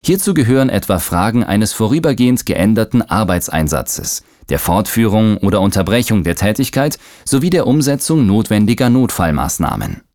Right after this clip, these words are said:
Die Betriebsvereinbarung sollte Antworten darauf geben, wie mit Arbeitsausfällen umgegangen wird, ob kurzfristig mobiles Arbeiten oder Ausweicharbeitsplätze angeordnet werden können und ob und unter welchen Voraussetzungen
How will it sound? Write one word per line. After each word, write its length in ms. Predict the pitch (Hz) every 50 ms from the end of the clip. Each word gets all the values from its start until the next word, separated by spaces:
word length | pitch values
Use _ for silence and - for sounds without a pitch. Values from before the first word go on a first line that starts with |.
| _ _ _ _ _ _ _ _ _ _ -
Die 80 | - 113
Betriebsvereinbarung 1120 | 104 110 - - 123 127 - - - 120 76 107 117 117 101 110 98 101 95 107 120 113
sollte 300 | - 104 95 92 - 98
Antworten 500 | - 95 98 - - 92 85 - 87 82
darauf 400 | 71 67 76 80 82 90 - -
geben, 300 | - 104 104 - 123 110 - - - _ -
wie 140 | - 127 147
mit 180 | 156 135 -
Arbeitsausfällen 800 | - 147 180 160 127 104 - - 76 73 - - - 87 82 80
umgegangen 580 | - 90 95 87 98 92 85 80 80 76 69 62
wird, 300 | 58 - - - - - - - - - -
ob 160 | - - -
kurzfristig 720 | - 110 117 110 - - 113 113 98 - - 110 92 - -
mobiles 420 | 87 78 104 107 104 107 98 -
Arbeiten 720 | - - 92 104 95 104 104 104 101 - 104 101 101 98
oder 300 | - - 107 98 107 -
Ausweicharbeitsplätze 1200 | 92 127 139 - - 107 95 92 - - 85 92 90 92 90 87 - - 95 90 - - - -
angeordnet 580 | - 101 120 107 107 90 76 90 - 101 92 -
werden 240 | 101 95 92 107 101
können 300 | - 101 110 135 156 143 - - - - - -
und 220 | - - - -
ob 360 | - 101 156 190 190 - - -
und 140 | - 123 123
unter 240 | 147 147 139 143 117
welchen 280 | 123 143 156 - 170
Voraussetzungen 920 | 139 - 131 113 139 165 170 - - 80 69 - - - 73 69 - -